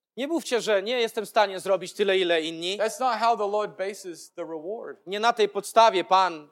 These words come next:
Speaker 1: przyznaje nam nagrodę.
Speaker 2: It's just based on were you faithful or not.
Speaker 1: Przyznaje nam ją tylko na podstawie naszej wierności.
Speaker 2: Okay, now we're gonna conclude with the last point.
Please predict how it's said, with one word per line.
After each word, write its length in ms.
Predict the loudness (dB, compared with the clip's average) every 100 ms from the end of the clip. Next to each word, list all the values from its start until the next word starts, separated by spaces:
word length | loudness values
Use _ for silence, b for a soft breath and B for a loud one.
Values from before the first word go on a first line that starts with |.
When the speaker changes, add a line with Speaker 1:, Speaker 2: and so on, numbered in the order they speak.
| _
Speaker 1:
przyznaje 440 | -8 0 4 4 2
nam 140 | -2
nagrodę. 420 | -4 -2 -2 -2
Speaker 2:
It's 160 | -8 -8
just 180 | -10 -4
based 280 | -6 -4 -6
on 140 | -6
were 140 | -8
you 160 | -8 -10
faithful 580 | -8 -8 -8 -10 -10 -8
or 160 | -12 -12
not. 160 | -12
Speaker 1:
Przyznaje 480 | -10 -4 4 4 4
nam 200 | 0 -2
ją 160 | -4 -4
tylko 280 | -8 -4
na 120 | -2 -2
podstawie 540 | -4 2 2 4 -2
naszej 300 | -4 -4 -6
wierności. 640 | -6 -6 -8 -8 -14 -16 _
Speaker 2:
Okay, 100 | -4
now 200 | 0 0
we're 80 | 0
gonna 160 | -2
conclude 540 | -6 -14 -10 -4 -4 -6
with 120 | -12
the 80 | -6
last 360 | -4 -6 -8
point. 320 | -14 -14 -14